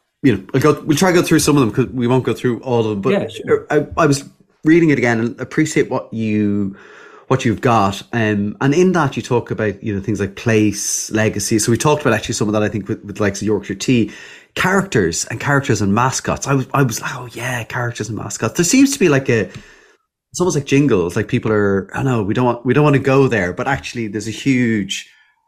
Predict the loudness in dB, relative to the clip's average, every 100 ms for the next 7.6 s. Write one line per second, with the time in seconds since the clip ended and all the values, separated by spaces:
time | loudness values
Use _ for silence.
0 | _ -2 -2 2 2 4 2 2 0 -2
1 | -4 -2 -2 -2 -4 -4 0 0 0 -4
2 | -6 -2 -2 -2 -4 -4 -4 -2 -4 0
3 | 0 0 -4 -16 -4 -2 -2 -2 -2 0
4 | -2 -2 -4 -4 -2 0 0 -2 -6 -6
5 | -2 -2 0 0 2 2 0 -2 -4 -8
6 | _ _ _ _ _ _ _ _ _ _
7 | _ -18 -4 -2 0 -2